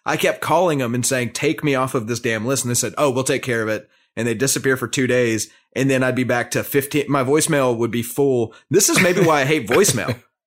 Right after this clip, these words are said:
Speaker 1: This maybe is the catalyst.
Speaker 2: <laughs> We
Speaker 1: Because
Speaker 2: just
Speaker 1: my
Speaker 2: figured it
Speaker 1: voicemail,
Speaker 2: out.
Speaker 1: my voicemail would be full in three days, minimum.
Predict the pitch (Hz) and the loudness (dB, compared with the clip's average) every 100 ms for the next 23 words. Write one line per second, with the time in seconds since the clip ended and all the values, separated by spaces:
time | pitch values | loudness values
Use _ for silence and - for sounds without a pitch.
0 | 135 208 170 180 220 185 165 220 202 208 | -2 0 2 2 4 4 2 2 2 2
1 | 180 120 143 - - - - 151 202 175 | 2 2 2 -2 -6 -6 -2 4 4 4
2 | 202 147 233 226 202 226 240 143 117 117 | 2 4 4 6 4 6 4 4 2 -2
3 | - 87 165 156 247 214 170 151 147 101 | -4 0 2 4 4 4 2 4 2 4
4 | 185 170 151 139 139 143 156 131 98 - | 4 4 2 0 0 2 2 4 0 -4
5 | - 131 151 131 95 - | -4 0 2 2 -2 -10